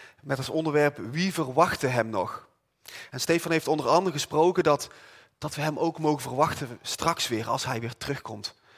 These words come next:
Als we hem weer mogen zien. En volgende week zal Bram met ons spreken op kerst met Wie ontvingen hem? En ik wil met jullie vandaag gaan nadenken over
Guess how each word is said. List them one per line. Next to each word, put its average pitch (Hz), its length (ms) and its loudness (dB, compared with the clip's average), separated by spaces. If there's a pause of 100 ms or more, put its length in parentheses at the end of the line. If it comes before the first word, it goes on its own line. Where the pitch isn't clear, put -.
(340)
Als - 160 -10
we 135 60 -6
hem 135 100 -2
weer 143 140 2
mogen 131 240 0
zien. 120 360 -4 (1000)
En 131 120 -6
volgende 160 300 4
week 170 220 8
zal 156 180 4
Bram 143 280 6
met 175 140 4
ons 156 100 -6
spreken 175 480 2 (320)
op - 180 -6
kerst - 440 2 (600)
met 135 320 0
Wie 185 300 0 (520)
ontvingen 139 520 0
hem? 101 320 -2 (1040)
En 127 120 -4
ik 151 120 2
wil 185 140 6
met 160 180 2
jullie 151 180 0
vandaag 139 340 4
gaan 131 160 2
nadenken 135 540 2
over 127 440 -2